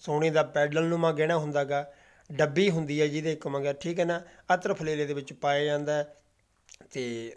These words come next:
ਦਸ ਰੁਪਈਆਂ ਦੀ ਗੱਲ ਆ ਚਾਂਦੀ ਦੇ, ਪੰਜ ਇੱਕ ਪਾਸੇ ਤੇ ਪੰਜ ਇੱਕ ਪਾਸੇ, ਵਿਚਕਾਰ ਡੱਬੀ। ਬਸ ਦੋ ਤਿੰਨ ਗੱਲਾਂ ਯਾਦ ਰੱਖ ਲਿਓ, ਅਤਰਦਾਨ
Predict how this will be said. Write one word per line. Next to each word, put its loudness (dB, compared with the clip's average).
ਦਸ 4
ਰੁਪਈਆਂ -2
ਦੀ -6
ਗੱਲ 0
ਆ 2
ਚਾਂਦੀ -2
ਦੇ, -4
ਪੰਜ 0
ਇੱਕ -6
ਪਾਸੇ -2
ਤੇ -6
ਪੰਜ -6
ਇੱਕ -14
ਪਾਸੇ, -8
ਵਿਚਕਾਰ -2
ਡੱਬੀ। -4
ਬਸ -2
ਦੋ -2
ਤਿੰਨ -2
ਗੱਲਾਂ 2
ਯਾਦ 2
ਰੱਖ -2
ਲਿਓ, -2
ਅਤਰਦਾਨ 0